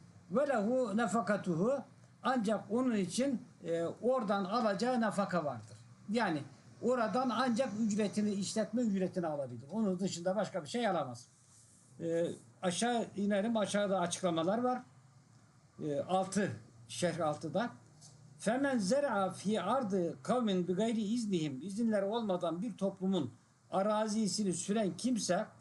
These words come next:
"Fela zer'a lehu." onun için ziraat yoktur. "Bellehu ma anfakahu, ma anfakahu aleyhi." E, onu, e, sadece nafaka olarak almış olduğu şeyler vardır.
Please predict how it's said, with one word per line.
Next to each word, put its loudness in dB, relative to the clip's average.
"Fela 2
zer'a 2
lehu." 2
onun 2
için 0
ziraat 0
yoktur. -2
"Bellehu 2
ma 2
anfakahu, 0
ma 0
anfakahu 2
aleyhi." 0
E, -2
onu, 0
e, -4
sadece 0
nafaka 0
olarak 0
almış 0
olduğu -4
şeyler 2
vardır. -2